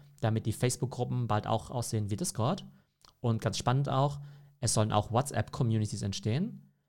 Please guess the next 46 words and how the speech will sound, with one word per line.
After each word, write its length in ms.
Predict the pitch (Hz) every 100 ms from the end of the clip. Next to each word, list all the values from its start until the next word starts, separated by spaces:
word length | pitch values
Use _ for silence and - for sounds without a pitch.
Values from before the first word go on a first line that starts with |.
| _ -
Das 180 | 117
fände 100 | 123
ich 80 | 113
wiederum 420 | 113 110 110 110 -
relativ 400 | 113 110 123 113
attraktiv. 580 | 117 107 143 214 - -
Also 160 | 101
Facebook-Gruppen 540 | 104 113 110 - 143 131
finde 100 | 107
ich 60 |
ja 80 | 107
nicht 100 | 143
so 60 | 135
dolle, 320 | 131 135 117
weil 80 | 101
ich 100 | 104
eben 100 | 98
Facebook 280 | 107 -
nicht 100 | 101
nutze. 320 | 117 151 160 180 - - - -
WhatsApp 300 | 113 120 110
benutze 240 | 107 -
ich 40 |
natürlich 280 | 104 98 98
schon. 340 | - 165 202 - - - -
Und 160 | 107
da 80 | 107
finde 180 | 120 107
ich 60 |
diese 160 | 107 101
Gruppenchats 520 | - 139 131 123 -
ja 100 | 113
immer 180 | 110 107
so 100 | 107
ein 60 | 101
bisschen 180 | -
unübersichtlich. 720 | 123 165 101 98 - 143 220 - - _ _
Aber 180 | 104 110
ich 100 | 113
finde, 120 | 117
es 60 | 110
wird 120 | 107
total 220 | - 104
viel 120 | -
Sinn 160 | 98 123
machen, 320 | 101 110 139